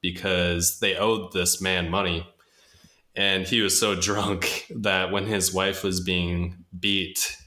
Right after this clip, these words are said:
he was just, like, on the ground and, like, "Oh, you can't do that." Um, but his wife, she, she was married to a governor before him and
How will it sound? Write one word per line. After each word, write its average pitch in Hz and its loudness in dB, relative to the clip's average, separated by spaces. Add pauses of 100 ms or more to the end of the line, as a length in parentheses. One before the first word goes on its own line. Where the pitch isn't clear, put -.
(120)
he 98 0
was 92 2
just, 95 0
like, 87 0
on 101 2
the 95 -2
ground 87 2
and, 87 2
like, 85 -2
"Oh, 110 4
you 113 2
can't 131 2
do 151 4
that." 104 2 (640)
Um, 95 0
but 107 0
his 101 0
wife, 110 2 (200)
she, 107 0
she - 2
was 110 2
married 101 2
to 90 2 (460)
a 87 2
governor 90 2
before 87 0
him 82 -2 (240)
and 85 0